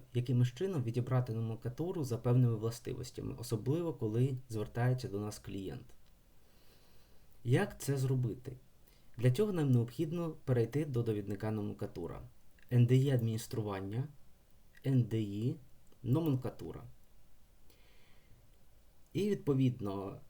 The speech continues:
ми з вами бачимо сам довідник, і є в нас види номенклатури. Так? Відповідно, ось ті фі-, додаткові фільтри, властивості, за котрими ми можемо робити подальші відбори, ми можемо налаштувати в рамках конкретного виду.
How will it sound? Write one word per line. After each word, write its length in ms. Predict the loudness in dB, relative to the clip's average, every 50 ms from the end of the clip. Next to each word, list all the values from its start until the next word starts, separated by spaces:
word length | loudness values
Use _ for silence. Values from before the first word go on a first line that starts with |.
| -20 -20 -16 -8 0
ми 120 | 2 2 2
з 60 | 2
вами 260 | 2 2 4 4 4
бачимо 480 | 6 6 6 4 4 2 -4 -6 -6 -4
сам 220 | 0 2 2 4
довідник, 480 | 4 4 2 2 2 2 0 0 -2 -6 -10 -20 -20 -20 -20 -20 -20 -20 -20 -20 -20 -20 -20 -20 -20 -20 -20 -20 -20 -20 -20 -20 -20 -20 -14 -6 0
і 100 | 0 2
є 180 | 4 4 2
в 80 | 4 4
нас 280 | 4 4 2 0 -2
види 480 | -2 2 2 2 4 4 4 4 2 2 -2 -6 -14 -4 4
номенклатури. 720 | 6 8 8 8 6 4 2 0 -2 -2 -4 -4 -4 -6 -6 -2
Так? 280 | 0 0 0 -2 -4 -2
Відповідно, 640 | -2 -2 2 2 2 2 2 2 2 0 0 -2 0
ось 160 | -2 -2 0
ті 140 | 0 0 0
фі-, 140 | -2 -2 -2
додаткові 560 | 0 2 2 2 2 0 0 -2 0 0 0
фільтри, 560 | 0 0 2 2 2 2 0 -2 -2 -2 -2
властивості, 720 | 0 0 0 0 0 0 0 2 2 2 0 -2 -4 -4 -2
за 100 | -2 0
котрими 360 | 0 0 0 2 2 2 2
ми 100 | 2 4
можемо 600 | 6 6 6 4 2 2 0 0 -2 -2 -2 0
робити 580 | 0 2 4 4 2 2 0 -2 -4 -4 -6 -6 -2
подальші 440 | -2 0 0 0 -2 -2 -4 -4
відбори, 560 | -4 -4 -4 -2 -2 0 0 0 0 -2 -4 -4 -10 -16 -18 -20 -20 -14 -4 4
ми 160 | 6 6 6
можемо 380 | 6 6 4 6 6 6 6 4
налаштувати 640 | 2 0 -4 -4 -4 -2 0 0 0 0 0 0
в 120 | 0 2 2
рамках 420 | 4 4 2 2 0 -4 -4 0
конкретного 640 | 4 4 4 4 4 0 0 0 -2 0 2 2 2
виду. 380 | 2 0 -4 -6 -10 -12 -14